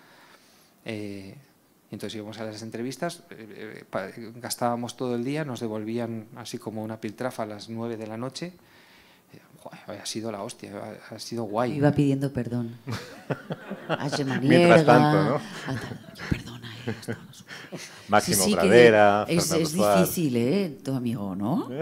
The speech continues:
Speaker 3: <laughs>
Speaker 2: Sí, sí, sí, hijo, no, per-, per-, perdón, gracias.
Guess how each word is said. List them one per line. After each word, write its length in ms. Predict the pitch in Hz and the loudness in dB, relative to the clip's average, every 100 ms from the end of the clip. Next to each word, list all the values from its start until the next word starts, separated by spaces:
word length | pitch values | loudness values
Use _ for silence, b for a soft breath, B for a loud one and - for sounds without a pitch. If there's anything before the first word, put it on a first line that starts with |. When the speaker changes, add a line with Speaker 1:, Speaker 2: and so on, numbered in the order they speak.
| 165 - | 0 0
Speaker 3:
<laughs> 320 | - - 156 | -4 2 2
Speaker 2:
Sí, 500 | - 160 196 185 180 170 | 4 6 6 6 4 2
sí, 240 | 185 175 | 0 0
sí, 140 | - 160 | -2 -4
hijo, 200 | 143 156 | -4 -2
no, 180 | 151 | -2
per-, 280 | - 160 139 | -4 -10 -10
per-, 180 | - 139 | -10 -12
perdón, 380 | - 135 147 139 | -10 -12 -10 -12
gracias. 440 | 135 135 - - | -12 -12 -16 -20